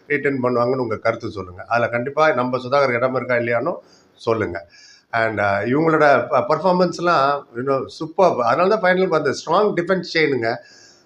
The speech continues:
அ-, அங்கித் ஆகட்டும், அங்கித் ஜாக்லான், சுபம் செண்டே, குர்தீப் மாதிரி ஆல்ரவுண்டர்ஸ், and, அஹ், தீபக்,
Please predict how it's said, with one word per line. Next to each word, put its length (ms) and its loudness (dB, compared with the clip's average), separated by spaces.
அ-, 140 -2
அங்கித் 380 2
ஆகட்டும், 400 4
அங்கித் 260 -4
ஜாக்லான், 440 2
சுபம் 280 -2
செண்டே, 360 -2
குர்தீப் 400 -2
மாதிரி 260 2
ஆல்ரவுண்டர்ஸ், 640 0
and, 200 0
அஹ், 260 2
தீபக், 420 2